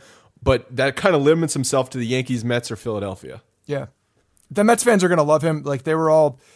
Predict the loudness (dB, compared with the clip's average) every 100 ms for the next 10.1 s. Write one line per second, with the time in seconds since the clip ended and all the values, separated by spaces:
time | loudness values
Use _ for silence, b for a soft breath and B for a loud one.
0 | b -4 -2 0 0 2 0 -2 -4 -2
1 | -2 -2 -2 -4 -6 -6 -4 0 0 0
2 | -2 -2 -4 -6 -6 -6 -6 -6 -4 -6
3 | -6 -6 -6 -8 b b b -6 -4 -4
4 | -6 -6 -6 -4 -4 -4 -2 -2 -2 -6
5 | -6 -8 -6 -6 -4 -4 -2 0 2 2
6 | 0 -2 -4 -4 -4 -6 -6 -6 -8 -8
7 | -8 -6 -6 -4 -4 -4 -4 -4 -2 0
8 | -2 b b b -4 0 4 2 2 -2
9 | -2 -2 -2 -2 -2 -2 -4 -2 -2 -4